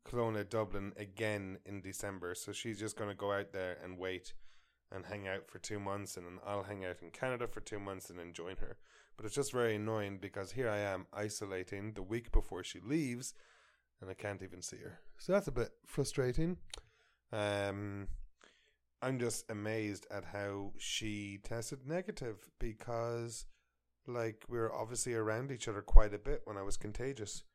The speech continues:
But whatever it is, she tested negative, I tested positive, I'm isolating, I'm fading, I'm running out of energy. My energy is being sapped right now. Ladies and gentlemen, that's it for today.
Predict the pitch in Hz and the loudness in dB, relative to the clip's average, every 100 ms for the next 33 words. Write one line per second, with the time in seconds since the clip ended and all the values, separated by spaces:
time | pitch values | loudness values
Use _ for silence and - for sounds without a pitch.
0 | _ _ _ - - 104 107 110 110 143 | _ _ _ -14 -6 -2 0 0 0 -2
1 | 170 - - _ - 120 - 104 - 107 | -4 -10 -18 _ -14 -12 -6 -6 -6 -6
2 | 107 123 156 151 101 - 104 - - 104 | -6 -4 -6 -4 -4 -4 -4 -4 -2 0
3 | 123 143 151 131 101 101 - 120 - 139 | 0 -6 -8 -8 -10 -8 -6 -6 -4 -2
4 | 143 143 165 170 - _ _ _ - - | -2 -2 -2 -4 -10 _ _ _ -16 -12
5 | 95 - 113 110 127 151 151 - 90 92 | -12 -4 -2 0 0 -4 -6 -10 -10 -8
6 | 95 98 104 107 110 107 104 113 127 156 | -6 -2 -2 0 0 2 0 0 -2 -4
7 | 165 139 - _ - 95 95 101 104 104 | -6 -8 -20 _ -10 -6 -4 -2 -4 -4
8 | 101 104 104 - 123 127 131 117 127 147 | -6 -6 -4 -2 -2 -2 -4 -4 -4 -4
9 | 151 - _ _ _ _ _ _ _ _ | -6 -10 _ _ _ _ _ _ _ _
10 | 101 110 110 107 101 101 110 113 123 139 | -4 0 2 0 -2 -2 0 -2 -2 -6
11 | 143 - _ _ _ - 101 113 - 113 | -10 -16 _ _ _ -6 -4 -6 -6 -6
12 | 107 107 113 113 | -4 -4 -4 -4